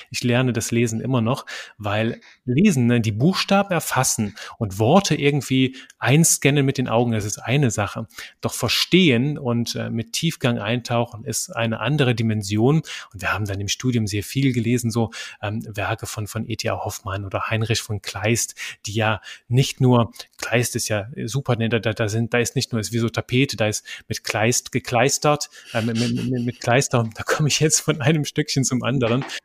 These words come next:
Das ist wie so mehrere Schichten Tapeten, die übereinander gekleistert sind. Und, ähm, die darfst du erkennen, diese, diese unterschiedlichen, unterschwelligen Ebenen, die da noch mitliegen im Text,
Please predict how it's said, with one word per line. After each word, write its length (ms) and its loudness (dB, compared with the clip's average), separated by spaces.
Das 120 0
ist 140 -2
wie 80 2
so 260 4
mehrere 360 6
Schichten 380 0
Tapeten, 420 2
die 60 6
übereinander 380 4
gekleistert 580 0
sind. 300 2
Und, 340 2
ähm, 300 -4
die 300 -4
darfst 400 2
du 280 2
erkennen, 560 2
diese, 240 2
diese 200 -2
unterschiedlichen, 800 0
unterschwelligen 880 0
Ebenen, 460 4
die 120 -2
da 140 0
noch 180 -4
mitliegen 580 2
im 200 -2
Text, 460 -2